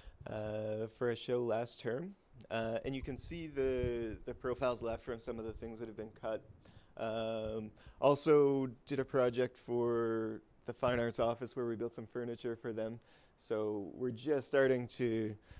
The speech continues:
understand what we can do and, uh, sort of bring this into the thought process of making work in the space. Uh, this is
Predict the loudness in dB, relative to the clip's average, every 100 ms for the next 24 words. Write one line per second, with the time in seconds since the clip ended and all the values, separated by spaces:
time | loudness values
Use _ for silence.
0 | -14 -4 -2 0 2 2 4 2 2 -4
1 | -4 -4 -2 -6 -8 -12 -6 0 2 2
2 | 0 -2 -6 -6 -6 -6 -8 -8 -4 -2
3 | -2 -4 -14 -20 -20 -20 -20 -20 _ _
4 | -2 0 2 2 2 2 0 -4 -2 -4
5 | -2 -2 0 0 0 -2 2 0 0 -8
6 | -16 0 0 0 0 2 2 0 -12 -8
7 | -6 -4 4 4 4 -2 -16 -18 -20 _
8 | _ _ _ _ _ -4 -2 0 2 0
9 | 0 -4 -4